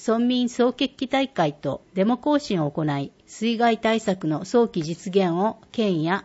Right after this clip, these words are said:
政府に強く要求しました。デモには大雨のたびに学校へ通えなくなる子どもたちも参加しました。このように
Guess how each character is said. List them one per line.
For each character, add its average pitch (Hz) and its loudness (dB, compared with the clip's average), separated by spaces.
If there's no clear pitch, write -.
政 269 -2
府 - -4
に 175 -2
強 262 0
く - -8
要 165 0
求 165 -4
し 151 -8
ま 151 -4
し - -12
た。 - -14
デ 220 2
モ 226 2
に 160 0
は 180 2
大 214 2
雨 240 2
の 208 2
た 175 0
び 151 -2
に 151 0
学 160 -4
校 202 4
へ 196 4
通 202 -4
え 214 2
な 233 0
く 175 -4
な 147 -2
る 165 -4
子 185 0
ど 220 0
も 254 0
た 247 -2
ち - -6
も 220 0
参 175 -4
加 147 -8
し - -10
ま 135 -8
し - -12
た。 139 -8
こ 208 0
の 202 4
よ 196 4
う 170 0
に 170 0